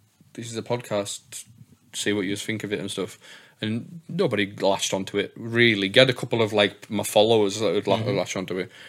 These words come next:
Speaker 1: And then when I started promoting it properly, um, paying for ads, paying for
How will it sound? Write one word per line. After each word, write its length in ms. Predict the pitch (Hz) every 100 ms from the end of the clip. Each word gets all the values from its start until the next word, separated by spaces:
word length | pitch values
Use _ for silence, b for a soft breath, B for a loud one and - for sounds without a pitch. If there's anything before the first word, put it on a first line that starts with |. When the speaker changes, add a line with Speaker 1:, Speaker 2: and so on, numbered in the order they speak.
| B B
Speaker 1:
And 220 | 98 104
then 420 | 104 104 101 98 - _ -
when 180 | 110
I 60 | 104
started 280 | 101 107 -
promoting 360 | - 110 123 123
it 40 |
properly, 540 | - 98 95 92 98 - _ -
um, 380 | 92 87 87
paying 260 | - 117 110
for 180 | 107 -
ads, 340 | 95 92 98
paying 300 | - 117 107
for 360 | 101 98 92